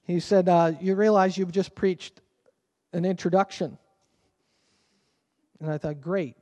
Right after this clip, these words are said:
he just added a series onto me." Now, I think in series, so for me, um, quite often that's how I think. But he, he referred to a passage out of Proverbs eighteen. It says, "The name of the Lord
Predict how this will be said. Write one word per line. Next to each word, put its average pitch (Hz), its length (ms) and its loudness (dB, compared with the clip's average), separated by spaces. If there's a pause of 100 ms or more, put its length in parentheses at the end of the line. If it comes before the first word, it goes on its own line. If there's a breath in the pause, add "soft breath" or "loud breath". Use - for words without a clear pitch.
(140)
he 170 140 -8
just 156 260 -10
added 165 360 -2
a 156 80 -6
series 165 480 -6
onto 131 200 -10
me." 120 220 -16 (720 soft breath)
Now, 160 60 0
I 196 160 4
think 208 320 -4
in 170 140 -8
series, 147 520 -8
so 160 220 -4
for - 180 -10
me, 180 360 -2 (400 soft breath)
um, 156 360 -4 (680)
quite 165 240 2
often 170 340 2
that's 160 220 -6
how 165 180 -2
I 151 80 -4
think. 170 380 -4
But 165 120 2
he, 160 160 0 (280 soft breath)
he 247 140 2
referred 226 360 4
to 208 80 2
a 175 60 2
passage 202 580 0
out 185 160 2
of 170 100 -6
Proverbs 196 600 0
eighteen. 175 720 -4 (1300)
It - 120 -12
says, 190 260 2
"The 175 120 -2
name 214 340 2
of 226 140 2
the 196 100 0
Lord 196 640 2